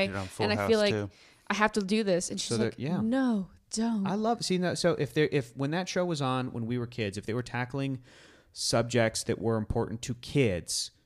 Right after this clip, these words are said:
Speaker 3: why not let the show do that with a woman who's in her twenties or thirties or whatever today, right? Like, do that. And if Disney's going, "Well, that's not Disney,"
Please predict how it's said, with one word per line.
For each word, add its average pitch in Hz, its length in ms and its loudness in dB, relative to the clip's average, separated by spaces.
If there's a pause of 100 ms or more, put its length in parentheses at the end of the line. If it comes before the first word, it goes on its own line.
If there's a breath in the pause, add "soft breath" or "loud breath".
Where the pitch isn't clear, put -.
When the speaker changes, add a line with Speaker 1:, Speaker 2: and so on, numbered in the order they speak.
(260)
Speaker 3:
why 117 260 2
not 131 240 2
let 123 240 0
the 113 80 -4
show 110 340 0
do 113 360 0
that 104 300 -2
with 104 180 -4
a 104 60 -2
woman 104 300 -2
who's 101 160 -6
in 101 80 -4
her 98 60 -4
twenties 98 380 -6
or 92 60 -8
thirties 95 340 -4
or 98 60 -4
whatever 92 280 -6
today, 127 360 0
right? 135 260 6
Like, 135 220 2
do 170 160 4
that. 110 220 2
And 139 140 2
if 127 200 -2
Disney's 160 320 4
going, 143 180 2
"Well, 156 100 0
that's 185 180 0
not 160 180 0
Disney," 170 360 6